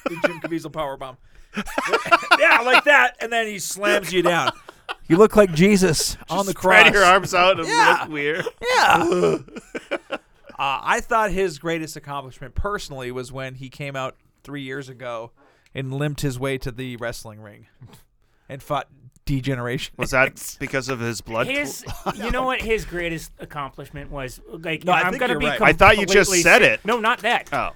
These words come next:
Speaker 3: His greatest accomplishment, and I'm being s-, completely serious, was going, he was a fucking mess. He was
Speaker 1: Yeah.
Speaker 3: a, a, a, a complete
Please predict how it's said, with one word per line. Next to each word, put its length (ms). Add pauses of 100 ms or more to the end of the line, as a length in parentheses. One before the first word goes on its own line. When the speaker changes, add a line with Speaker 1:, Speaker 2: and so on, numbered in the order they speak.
Speaker 3:
His 300
greatest 600
accomplishment, 680
and 80
I'm 140
being 340
s-, 180 (100)
completely 840
serious, 560 (760)
was 320
going, 520 (1080)
he 400
was 320 (140)
a 200 (200)
fucking 400
mess. 420 (220)
He 240
was 320
Speaker 1:
Yeah. 100 (300)
Speaker 3:
a, 180 (420)
a, 60 (160)
a, 220
a 80
complete 800